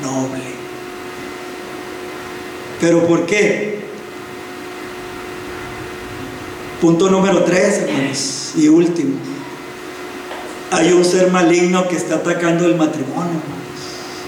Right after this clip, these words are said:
Capítulo tres, versículo uno. Vamos a verlo. ¿Quién es este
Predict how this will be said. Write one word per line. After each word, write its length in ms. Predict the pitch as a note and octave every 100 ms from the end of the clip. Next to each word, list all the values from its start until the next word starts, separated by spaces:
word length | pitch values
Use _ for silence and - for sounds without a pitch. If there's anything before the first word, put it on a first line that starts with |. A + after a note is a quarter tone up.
| - - - - -
Capítulo 600 | D#3 D#3 D#3 F#3 F3+ E3+
tres, 580 | F3 F#3+ A3+ A#3+ - - - - - -
versículo 540 | D3+ - C#3 E3+ D#3
uno. 280 | C#3 C3+ C#3 C#3 C3 C#3 - - - -
Vamos 340 | C3+ D#3 D3
a 60 | D3
verlo. 420 | D3+ D#3 D3 C3+
¿Quién 220 | D#3+ D#3 E3
es 180 | E3 F3
este 520 | D#3 - F3 E3+